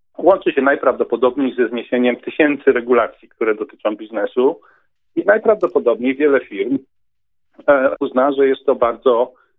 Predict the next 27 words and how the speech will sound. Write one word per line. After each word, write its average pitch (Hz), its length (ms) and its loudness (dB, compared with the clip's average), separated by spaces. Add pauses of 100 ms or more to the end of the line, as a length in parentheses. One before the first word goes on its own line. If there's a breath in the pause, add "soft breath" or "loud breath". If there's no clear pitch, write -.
(140)
dobry 127 300 0
pomysł, 120 480 -2
żeby 120 360 0
w - 300 -20
takim 131 320 -2
miejscu 127 380 0
akurat 120 360 0
budować, 110 580 -2 (840)
e, 127 120 -4
swoje 120 280 2
przyszłe 123 360 -2
interesy 113 680 0 (400 soft breath)
u 165 140 2
wybrzeży 110 720 0 (280)
e, 104 40 -18
Eurazji, 110 880 -2
prawda? 131 320 2
Wyspy 254 340 -6
są 151 180 0
zawsze - 380 -4
atrakcyjne 110 600 -8
dla 107 240 -4 (500)
inwestorów, 117 680 0
e, 117 420 -2
z 123 60 -6
różnych 110 360 -8
powodów. 104 600 0